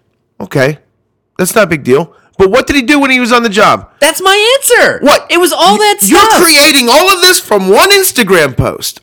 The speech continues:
Speaker 1: Are you <laughs> me?
Speaker 2: Not
Speaker 1: Like,
Speaker 2: one Instagram.
Speaker 1: you
Speaker 2: I
Speaker 1: are
Speaker 2: gave,
Speaker 1: creating
Speaker 2: you
Speaker 1: this
Speaker 2: asked for an
Speaker 1: narrative.
Speaker 2: example. I gave you an example.
Speaker 1: Fine, one. But what other public thing, right? Like,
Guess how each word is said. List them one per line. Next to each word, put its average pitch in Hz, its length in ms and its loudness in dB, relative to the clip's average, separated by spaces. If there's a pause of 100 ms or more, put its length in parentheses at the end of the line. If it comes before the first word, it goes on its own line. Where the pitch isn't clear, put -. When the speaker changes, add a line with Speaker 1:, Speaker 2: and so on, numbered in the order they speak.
Speaker 1:
Are 214 80 2
you 262 160 -2 (260)
<laughs> - 240 -4
me? 127 300 -6 (300)
Speaker 2:
Not 262 180 0
Speaker 1:
Like, 294 80 2
Speaker 2:
one 175 120 0
Instagram. 139 300 -6
Speaker 1:
you 302 100 2
Speaker 2:
I - 80 4
Speaker 1:
are - 20 0
Speaker 2:
gave, 330 140 2
Speaker 1:
creating 302 400 2
Speaker 2:
you 330 80 2
Speaker 1:
this 381 100 2
Speaker 2:
asked 294 100 -2
for 269 60 2
an 320 60 4 (100)
Speaker 1:
narrative. 220 220 2
Speaker 2:
example. 294 360 0
I 208 100 2
gave 285 200 -2
you 302 80 0
an 302 60 -4
example. 349 500 -4
Speaker 1:
Fine, 160 340 0
one. 156 540 0 (240)
But 214 120 0
what 285 280 0
other 254 240 0
public 226 460 -2
thing, 156 560 -6
right? 180 280 0
Like, 185 340 -2